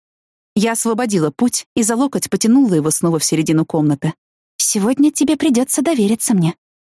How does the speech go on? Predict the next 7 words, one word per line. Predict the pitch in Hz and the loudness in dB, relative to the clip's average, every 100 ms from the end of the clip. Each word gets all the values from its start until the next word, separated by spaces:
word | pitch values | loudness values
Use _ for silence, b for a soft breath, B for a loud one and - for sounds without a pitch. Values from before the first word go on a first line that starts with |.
| - | -8
прошептала | 233 - 220 196 165 | -4 -4 -4 -4 -2
я, | 151 160 202 - | 0 0 -2 -6
прижимаясь | - 233 226 226 196 | -2 0 2 2 2
губами | 160 170 165 160 | 0 -2 0 -2
к | 143 | 0
его | 143 143 | 0 0
шее. | - - 139 147 | -2 -2 -2 -4